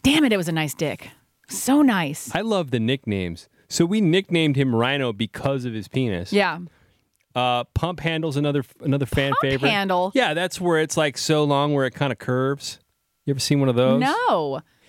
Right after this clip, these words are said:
Speaker 2: And then I, I, we were visiting some friends a couple of months ago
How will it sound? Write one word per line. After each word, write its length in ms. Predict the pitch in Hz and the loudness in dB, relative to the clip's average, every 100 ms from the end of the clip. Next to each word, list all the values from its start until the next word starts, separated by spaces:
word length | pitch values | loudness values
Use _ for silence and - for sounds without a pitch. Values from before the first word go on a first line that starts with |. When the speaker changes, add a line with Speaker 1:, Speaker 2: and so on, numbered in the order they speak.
| - _ - | -20 _ -4
Speaker 2:
And 240 | 127 151 | -2 2
then 440 | 196 196 180 170 156 _ _ _ _ _ _ | 4 4 2 0 -4 _ _ _ _ _ _
I, 180 | 139 160 | -4 -2
I, 60 | 147 | -4
we 140 | 165 | -2
were 120 | 185 160 | 0 2
visiting 400 | 175 156 165 147 | 2 2 0 0
some 140 | 151 | 0
friends 240 | 131 160 139 | 2 2 0
a 40 | |
couple 280 | - 151 135 | -2 0 0
of 60 | 127 | 0
months 220 | 147 - | 0 -2
ago 340 | 127 123 120 | 0 2 0